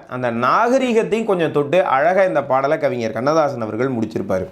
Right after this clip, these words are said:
பொதுவா தனக்கு சாதாரணமாக தோன்றக்கூடிய விஷயங்களையே வச்சு கவிஞர் கண்ணதாசனால ஒரு சிறப்பான பாடலை வந்து உருவாக்க முடியும். அதை போய் ஒரு நடிகர்கிட்ட, நாகேஷ் கிட்ட வந்து கேட்கணும் அப்படிங்கிற ஒரு தேவையே இல்லை. ஆனா நாகேஷ் அவர்கள் வேடிக்கையாக பேசுவார், அதையும் வந்து பாடலாக மாத்தணும் அப்படின்னு சொல்லி கவிஞர் கண்ணதாசன் யோசிச்சார் இல்லையா, அது ஒரு பக்கம்.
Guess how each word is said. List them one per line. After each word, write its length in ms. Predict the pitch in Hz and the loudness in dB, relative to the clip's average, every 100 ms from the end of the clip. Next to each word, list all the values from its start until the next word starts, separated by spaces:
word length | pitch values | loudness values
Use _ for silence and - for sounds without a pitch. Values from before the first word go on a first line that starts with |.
| - | 0
பொதுவா 360 | 175 196 240 233 | 2 4 2 4
தனக்கு 320 | 202 180 165 | 2 2 2
சாதாரணமாக 760 | 151 151 180 180 185 185 196 | 4 4 4 2 2 2 2
தோன்றக்கூடிய 680 | 190 180 190 208 180 175 160 | 2 2 2 0 0 0 0
விஷயங்களையே 600 | 143 139 170 165 160 180 | 0 -2 0 2 2 4
வச்சு 320 | 165 147 190 | 2 0 0
கவிஞர் 340 | 185 147 151 139 | 0 0 0 0
கண்ணதாசனால 640 | 135 170 170 151 143 151 | 0 2 2 2 0 0
ஒரு 120 | 170 | 0
சிறப்பான 520 | 135 143 151 160 170 180 | 0 0 2 2 2 2
பாடலை 400 | 147 147 151 135 | 2 2 2 2
வந்து 200 | 147 160 | 0 2
உருவாக்க 340 | 151 156 143 | 2 2 0
முடியும். 360 | 127 117 107 - | -2 -2 -4 -2
அதை 220 | 127 175 | 0 2
போய் 160 | 180 208 | 2 2
ஒரு 240 | 190 156 | 4 2
நடிகர்கிட்ட, 600 | 135 147 165 143 131 143 | 0 0 0 -2 0 2
நாகேஷ் 400 | 135 139 156 156 | 2 0 0 0
கிட்ட 180 | 143 127 | 0 -2
வந்து 160 | 147 | -2
கேட்கணும் 500 | 156 160 165 156 147 - - - | -2 0 0 0 -2 -4 -12 -4
அப்படிங்கிற 320 | - 160 190 | 0 2 2
ஒரு 180 | 185 147 | 2 2
தேவையே 340 | 156 175 175 156 | 0 2 2 2
இல்லை. 180 | 135 | 0
ஆனா 420 | - 117 110 107 151 - - - - | -2 -4 -2 -2 -4 -8 -20 -8 -2
நாகேஷ் 380 | 139 233 254 208 | 0 2 2 4
அவர்கள் 280 | 180 214 | 4 2
வேடிக்கையாக 540 | 170 185 208 190 196 196 | 4 2 2 2 2 2
பேசுவார், 480 | 175 165 151 123 - - - | -2 -4 0 0 -2 -20 -8
அதையும் 420 | - 151 208 285 | -2 0 2 2
வந்து 220 | 262 226 233 | 2 0 0
பாடலாக 640 | 170 190 214 208 214 208 | 2 2 4 2 2 2
மாத்தணும் 520 | 160 180 196 190 156 | 2 0 0 -2 -2
அப்படின்னு 160 | 139 165 | -4 -4
சொல்லி 220 | 160 185 | 0 0
கவிஞர் 340 | 185 156 147 135 | 2 0 0 0
கண்ணதாசன் 600 | 156 190 190 165 151 151 | 0 2 0 0 0 2
யோசிச்சார் 280 | 160 156 | 2 2
இல்லையா, 260 | 131 127 147 | 2 4 2
அது 200 | 135 180 | 2 2
ஒரு 120 | 175 | 2
பக்கம். 340 | 143 113 113 | 0 -2 -4